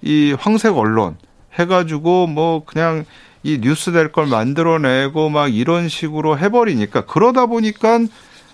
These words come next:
사실은 대외 관계가 잘 안 풀리는 게 있죠.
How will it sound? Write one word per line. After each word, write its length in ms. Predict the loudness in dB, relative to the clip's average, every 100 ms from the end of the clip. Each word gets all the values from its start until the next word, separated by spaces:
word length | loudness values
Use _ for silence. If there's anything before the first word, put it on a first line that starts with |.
| _ _
사실은 500 | -12 -8 -2 -2 -2
대외 280 | -2 0 0
관계가 400 | 0 -2 -2 -4
잘 180 | -4 -8
안 160 | -12
풀리는 400 | -8 -6 -4 -6
게 100 | -8
있죠. 360 | -10 -10 -12 -12